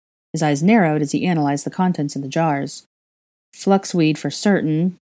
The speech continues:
and boomslang skin, and, I don't know, some kind of powder.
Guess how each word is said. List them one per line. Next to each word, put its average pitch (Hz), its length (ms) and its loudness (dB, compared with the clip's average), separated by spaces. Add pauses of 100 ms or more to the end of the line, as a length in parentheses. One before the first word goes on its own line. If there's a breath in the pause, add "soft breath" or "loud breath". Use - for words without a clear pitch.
(220)
and 151 140 -6
boomslang 165 560 2
skin, 160 480 0 (420)
and, 165 320 0 (400)
I 208 80 0
don't 233 160 4
know, 147 400 2 (160)
some 214 140 -2
kind 208 140 2
of 131 80 -2
powder. 147 500 0